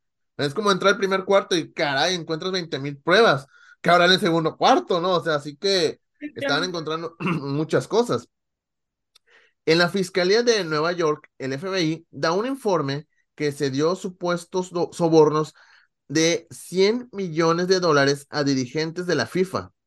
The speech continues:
Speaker 1: Imagínate, toda la lana
Speaker 2: Un
Speaker 1: que
Speaker 2: chorro de
Speaker 1: entraba.
Speaker 2: dinero.
Speaker 1: Sí.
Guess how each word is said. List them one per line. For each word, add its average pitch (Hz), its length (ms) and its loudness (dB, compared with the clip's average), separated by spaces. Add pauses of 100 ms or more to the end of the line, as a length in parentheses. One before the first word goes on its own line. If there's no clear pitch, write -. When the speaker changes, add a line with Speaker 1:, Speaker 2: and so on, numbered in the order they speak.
(140)
Speaker 1:
Imagínate, 110 600 -4
toda 117 340 0
la 131 160 4
lana 120 280 4
Speaker 2:
Un - 40 -4
Speaker 1:
que - 80 -2
Speaker 2:
chorro - 60 -2
de - 0 -
Speaker 1:
entraba. 107 260 -2
Speaker 2:
dinero. 277 720 -8 (440)
Speaker 1:
Sí. 92 300 -4